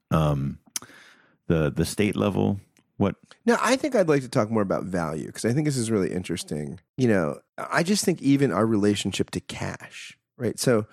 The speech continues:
Speaker 2: when I was growing up, cash was like, w-, w-, if I got, like, ten dollars in a birthday card,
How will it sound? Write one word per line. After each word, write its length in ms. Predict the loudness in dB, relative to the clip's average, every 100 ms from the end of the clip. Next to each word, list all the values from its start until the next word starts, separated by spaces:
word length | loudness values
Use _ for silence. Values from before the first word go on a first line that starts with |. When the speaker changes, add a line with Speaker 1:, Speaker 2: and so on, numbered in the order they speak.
| 0
Speaker 2:
when 140 | 2
I 80 | 4
was 140 | 4
growing 200 | 4 4
up, 160 | 2 -2
cash 460 | -4 0 0 0 -4
was 100 | -6
like, 120 | -6
w-, 180 | -8 -8
w-, 100 | -8 -6
if 160 | -4 -2
I 160 | 0
got, 240 | 2 0 0
like, 160 | -8 -8
ten 240 | -2 2 2
dollars 440 | 0 -4 -6 -6
in 40 |
a 60 | -8
birthday 420 | -6 -8 -6 -12
card, 340 | -12 -16 -16